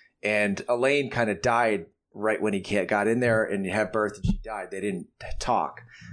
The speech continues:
Uh, so you'll probably be able to spot the A D R now that I pointed out, um, that,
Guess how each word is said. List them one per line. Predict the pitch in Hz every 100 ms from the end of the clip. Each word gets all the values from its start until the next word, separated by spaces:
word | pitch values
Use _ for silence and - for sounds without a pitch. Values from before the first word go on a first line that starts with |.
| - -
Uh, | - 113 104
so | 98 156
you'll | 156
probably | - 175 147
be | 135
able | 123 110
to |
spot | 90 - 117 -
the | 95
A | 98
D | 95
R | 101 82
now | 82 85
that | 82
I |
pointed | 78 - 90 80
out, | 92 87 - - - - -
um, | 117 117 113 104 95 - _ _ -
that, | 113 98